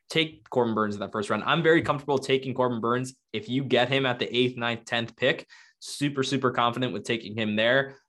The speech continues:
Um, I feel like we might not have seen the best of Corbin Burnes yet. I mean, he's, he's only twenty-seven years old, and I think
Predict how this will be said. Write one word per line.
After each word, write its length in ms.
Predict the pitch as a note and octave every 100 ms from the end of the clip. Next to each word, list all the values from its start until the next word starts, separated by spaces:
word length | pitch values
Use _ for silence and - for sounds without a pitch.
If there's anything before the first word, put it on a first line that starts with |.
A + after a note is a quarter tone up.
| -
Um, 640 | A2+ A2+ G#2+ G#2 G2+ G#2 G#2 _ _ _ _ _ _ _ - _
I 120 | B2+ C#3
feel 240 | C#3+ E3
like 180 | E3+ E3
we 120 | C#3+
might 480 | B2 B2 B2+ C#3 B2
not 220 | B2 B2+
have 120 | A#2+
seen 560 | - C3+ C#3 C3 A#2+ - -
the 160 | A2+ - -
best 360 | A#2 A#2+ B2+ A#2+
of 100 | A2
Corbin 300 | B2 A#2 A2+
Burnes 340 | A#2 A#2 A2+
yet. 200 | B2 -
I 60 | G#2
mean, 120 | G#2+
he's, 200 | A2+ A2
he's 280 | A2 A2+ A2+
only 240 | B2 B2+
twenty-seven 640 | A#2+ A#2 A#2 - A#2 A#2
years 240 | A#2+ A#2 A2
old, 360 | G#2+ A#2+ C#3+ - - - -
and 560 | A#2+ B2 A#2+ A#2+ A#2 - _ -
I 100 | B2
think 360 | B2+ C3 C3